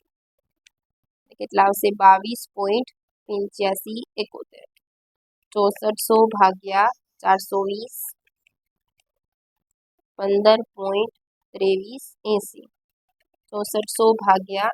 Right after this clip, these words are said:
એકસો વીસ. ત્રેપન પોઇન્ટ તેત્રીસ તેત્રીસ. ચોસઠસો ભાગ્યા એકસો એંસી. કેટલા આવશે? પાંત્રીસ પોઇન્ટ પંચાવન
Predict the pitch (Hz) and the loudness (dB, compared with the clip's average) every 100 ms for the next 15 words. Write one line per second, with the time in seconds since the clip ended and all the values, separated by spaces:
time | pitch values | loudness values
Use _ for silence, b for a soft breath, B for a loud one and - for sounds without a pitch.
0 | - 202 - 214 214 226 240 - - - | -6 -12 -2 2 4 2 -4 -10 -12 -12
1 | _ _ _ _ _ _ _ _ _ _ | _ _ _ _ _ _ _ _ _ _
2 | _ _ _ _ _ _ _ _ _ _ | _ _ _ _ _ _ _ _ _ _
3 | _ _ _ 208 202 - 226 220 226 202 | _ _ _ -2 -2 -4 -4 -2 -4 -2
4 | 196 226 285 _ _ - 202 196 208 233 | 2 2 0 _ _ -6 -6 -4 -6 -6
5 | 311 - _ _ _ 226 208 - - 202 | -6 -12 _ _ _ 0 0 -2 -16 -20
6 | _ _ _ _ _ _ _ _ _ 214 | _ _ _ _ _ _ _ _ _ 0
7 | 208 - 220 220 - 226 226 196 196 190 | 0 0 -2 -2 4 4 4 -2 -6 -8
8 | 196 208 262 - _ _ - 208 - 208 | -4 -2 -4 -8 _ _ -12 -10 -8 0
9 | 208 214 - - _ _ _ _ _ _ | 2 2 0 -14 _ _ _ _ _ _
10 | _ _ _ _ _ _ _ _ _ _ | _ _ _ _ _ _ _ _ _ _
11 | _ - 202 202 202 208 220 233 - - | _ -16 -2 2 4 2 -2 -4 -6 -8
12 | 196 202 214 247 262 - - 214 208 220 | -6 -6 -8 -10 -10 -14 -10 -4 -4 -4
13 | - 190 185 - 196 208 | -12 -14 -14 -14 -12 -12